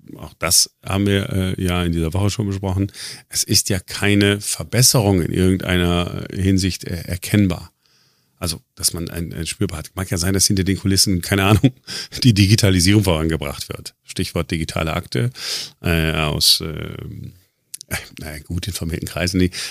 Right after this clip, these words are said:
ähm, ein Mensch, den ich kenne, der mit dieser, äh, elektronischen Akte, äh, zu tun hat im Bereich der Justiz,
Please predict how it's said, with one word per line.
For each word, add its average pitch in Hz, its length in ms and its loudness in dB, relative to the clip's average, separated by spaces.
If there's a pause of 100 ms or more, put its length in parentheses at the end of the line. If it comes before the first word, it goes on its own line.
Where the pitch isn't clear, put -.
(140)
ähm, 85 600 -2
ein 82 160 -2
Mensch, 90 240 2
den 90 160 0
ich - 160 -2
kenne, 120 460 0
der 87 760 0
mit 82 680 -6
dieser, 82 480 -2
äh, 76 500 -10
elektronischen 85 540 -6
Akte, 85 420 -2
äh, 82 120 -6
zu - 180 -4
tun 117 260 -2
hat 107 240 -8 (540)
im 90 560 4
Bereich 80 500 -2
der 80 140 -6
Justiz, - 720 -2